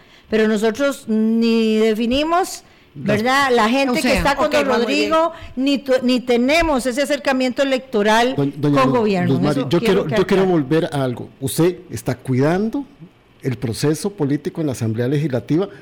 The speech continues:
Speaker 2: de su partido y también está cuidando partidariamente a su partido. ¿Cuánto daño le hizo la incorporación de la llanta financiera que le hacía falta a Progreso Social Democrático en campaña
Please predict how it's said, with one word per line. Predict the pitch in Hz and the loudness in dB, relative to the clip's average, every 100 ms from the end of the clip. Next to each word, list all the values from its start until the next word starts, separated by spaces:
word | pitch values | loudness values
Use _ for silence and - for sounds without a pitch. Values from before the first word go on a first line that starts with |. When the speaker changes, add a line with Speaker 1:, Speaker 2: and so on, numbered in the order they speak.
| - - 107 | -20 -20 -2
Speaker 2:
de | 143 | 0
su | 170 143 | 0 -4
partido | - 101 - 160 127 - - - | -8 -14 -2 0 0 -6 -20 -10
y | 147 | -6
también | 139 120 110 117 | -4 -2 -2 -2
está | 139 135 | -2 -6
cuidando | - 139 127 147 | 0 2 2 0
partidariamente | - 139 - 110 113 127 123 117 | -4 -4 -2 -2 0 0 0 -2
a | 131 | -8
su | 139 | -6
partido. | 113 - 202 139 - - - - - - _ - | -8 -4 -2 -2 -6 -20 -20 -20 -20 -20 _ -4
¿Cuánto | 226 254 262 - 233 | 0 2 2 2 2
daño | 196 190 147 110 95 90 - - | 2 4 2 2 -4 -12 -20 -12
le | 127 123 | -2 2
hizo | 135 156 170 196 | 4 4 2 0
la | 180 | 2
incorporación | 156 - 131 117 127 117 139 143 | 2 2 -2 0 -2 -2 -2 -2
de | 160 | 0
la | 139 | -2
llanta | 120 147 180 190 185 | -2 -2 -2 -6 -6
financiera | 180 143 123 117 156 156 | -2 0 -2 -2 -2 -2
que | 151 | -4
le | 117 | -6
hacía | 113 147 147 | -4 -2 -2
falta | 156 139 - 139 - - - | 0 0 -2 -10 -10 -18 -8
a | 127 | -2
Progreso | 139 131 160 - | 0 4 2 2
Social | 135 127 - 135 | -2 -2 0 0
Democrático | 143 131 113 160 165 180 190 - - - - | 2 0 2 -2 -2 -6 -8 -10 -20 -14 0
en | 151 | 0
campaña | - 135 - 175 208 247 | 2 -2 0 2 2 0